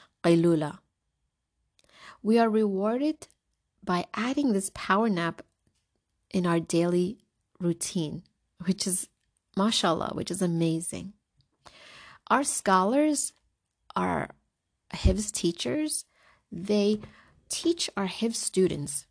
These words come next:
the students that memorize the Quran, the entire Quran, to repeat their lessons over and over and then take a nap or sleep on it. And this helps them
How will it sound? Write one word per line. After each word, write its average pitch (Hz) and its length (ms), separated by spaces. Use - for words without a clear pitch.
the 165 80
students 185 400
that - 180
memorize 156 460
the - 100
Quran, 190 580
the 170 100
entire 202 460
Quran, 160 540
to - 140
repeat 190 480
their 311 160
lessons 165 720
over 180 240
and 226 160
over 165 380
and 165 180
then 165 160
take - 320
a 294 60
nap 175 500
or 180 140
sleep 190 420
on 156 160
it. - 300
And 175 300
this 226 340
helps 208 540
them 156 340